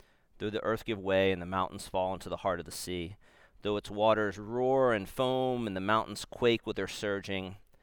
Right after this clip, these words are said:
And then at the end of that psalm, it says this, "He says, 'Be still and know that I am God.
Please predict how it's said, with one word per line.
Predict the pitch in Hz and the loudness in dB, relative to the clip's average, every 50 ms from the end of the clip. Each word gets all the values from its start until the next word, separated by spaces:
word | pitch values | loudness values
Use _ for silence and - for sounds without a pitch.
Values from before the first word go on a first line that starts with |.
| _ _ _ _ _ _ | _ _ _ _ _ _
And | - - 95 | -10 -6 -6
then | 98 | -6
at | 92 - | -4 -6
the | 107 101 | -6 -4
end | - 110 120 | -2 -2 0
of | 113 95 | 4 4
that | 98 92 - | 4 4 4
psalm, | - - 98 92 95 90 | 2 0 -2 -2 -2 -4
it | 71 - | -4 -6
says | - 90 85 - | -4 -4 -4 -4
this, | 85 92 90 87 - - - - - - - _ _ _ _ - | -4 -2 -2 -2 -4 -8 -12 -14 -14 -18 -20 _ _ _ _ -10
"He | - - 156 151 | -6 -2 -2 -2
says, | - - 104 87 80 80 87 - - - - - - - _ - | 0 2 2 2 2 0 -2 -6 -10 -12 -14 -18 -20 -20 _ -10
'Be | 117 117 | -8 -6
still | 120 - - - 127 127 127 127 123 117 | -4 -4 -2 2 4 4 6 6 4 2
and | 107 98 95 98 | 0 0 -2 0
know | 101 101 104 107 104 101 101 101 104 - _ _ _ _ _ _ _ _ _ _ _ - | 0 2 2 2 2 0 -2 -4 -6 -10 _ _ _ _ _ _ _ _ _ _ _ -12
that | - 92 90 | -4 0 2
I | 92 95 95 | 4 4 4
am | 90 90 | 2 -2
God. | 87 80 69 67 - - | -2 -2 -2 -2 -2 -6